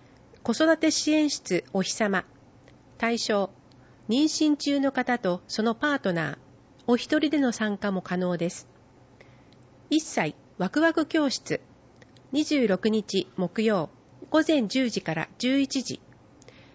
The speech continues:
子育て支援室ブルーム。対象、令和五年九月生まれの子どもと保護者。各種健康相談、九月。問い合わせ、保健福祉センター内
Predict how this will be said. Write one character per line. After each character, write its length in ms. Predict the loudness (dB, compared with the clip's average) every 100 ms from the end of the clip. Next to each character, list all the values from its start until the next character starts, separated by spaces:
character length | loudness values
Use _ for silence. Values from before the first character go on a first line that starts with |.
| -12
子 120 | -6 -2
育 220 | 2 2
て 140 | 2
支 160 | 0 2
援 220 | 2 0
室 340 | -2 -4 -6 -6 0
ブ 120 | 2
ル 100 | 4
ー 120 | 2
ム。 160 | 0 -6 -12 -20 -20 -20 -6
対 180 | -2 -2
象、 380 | -2 0 0 -4 -12 -20 -10
令 220 | -2 2 2
和 140 | 2
五 100 | 0
年 260 | -2 -4 -6
九 100 | -2
月 300 | 0 0 0
生 60 | 2
ま 140 | 2
れ 100 | 0
の 120 | -2
子 180 | -4 -2
ど 120 | 0
も 140 | 0 -2
と 120 | -4
保 140 | -2
護 120 | -2 -2
者。 200 | -4 -6 -14 -20 -20 -20 -20 -20 -20 -20 -20 -20 -20 -20 -20 -20 0
各 200 | 0 2
種 160 | -2 0
健 240 | 2 2 2
康 140 | 2
相 240 | 4 2
談、 240 | 2 -4 -8 -18 -20 -20 -6
九 80 |
月。 420 | 0 0 0 -4 -4 -12 -20 -20 -20 -20 -20 -20 -20 -2
問 200 | 2 2
い 80 | 2
合 60 | 0
わ 100 | 0
せ、 240 | 0 -2 -8 -20 -20 -8 -6
保 80 |
健 240 | 0 2 0
福 180 | 0 -2
祉 40 |
セ 260 | 0 0 0
ン 80 |
タ 180 | 0 0
ー 40 | 0
内 260 | -2 -4